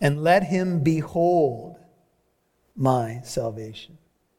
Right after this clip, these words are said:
You know, there's this idea in this psalm that we're gonna see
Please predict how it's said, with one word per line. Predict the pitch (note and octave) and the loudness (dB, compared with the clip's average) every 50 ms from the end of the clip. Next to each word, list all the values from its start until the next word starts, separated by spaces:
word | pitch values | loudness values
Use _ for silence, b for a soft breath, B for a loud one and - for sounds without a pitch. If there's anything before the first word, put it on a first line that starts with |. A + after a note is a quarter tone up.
| _ _ _ _ _ _ _ _ _ _ _ _ _ _ - | _ _ _ _ _ _ _ _ _ _ _ _ _ _ -4
You | C#3+ C#3 | 0 2
know, | C#3+ C#3 C#3 | 2 2 4
there's | D3 E3 E3 D3+ B2+ C3 | 4 4 4 4 0 -4
this | D3 D3+ - F3+ | -10 -2 2 4
idea | E3 E3+ E3 D3 F3+ G3 G3 F#3 | 4 4 4 2 2 2 2 2
in | D#3+ D#3 | 2 -2
this | D#3 D3 - | -4 -4 -4
psalm | - - F3 D#3+ E3 D#3+ D#3 | -2 0 0 2 2 0 -2
that | D#3 F3+ | -2 0
we're | D#3+ E3 F3 | 2 4 4
gonna | F3 F#3+ F3+ E3+ | 4 2 0 -2
see | E3 - - G3 F#3 F3 D#3+ C#3+ B | -2 2 4 4 4 4 2 0 B